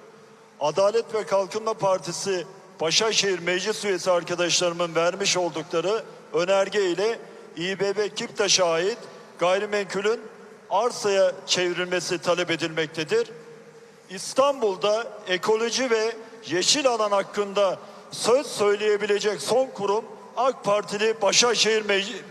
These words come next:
Belediye yöneticileridir. Daha düne kadar, yirmi üç Haziran iki bin on dokuz tarihine kadar İ B B'den Kiptaş'a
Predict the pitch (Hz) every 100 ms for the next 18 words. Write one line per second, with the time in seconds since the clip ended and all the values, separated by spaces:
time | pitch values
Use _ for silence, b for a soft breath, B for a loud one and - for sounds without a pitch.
0 | - 180 185 190 208 214 226 196 190 175
1 | 170 196 190 165 147 - - - B B
2 | B B 175 214 262 247 247 262 233 196
3 | 202 214 - - - 131 170 214 269 277
4 | - 220 185 202 190 180 175 220 233 240
5 | 247 233 202 - 185 185 185 180 180 180
6 | 214 233 - - B B B - 196 220
7 | 240 240 240 240 247 220 156 - - -
8 | - - 277 - 220 190 196 170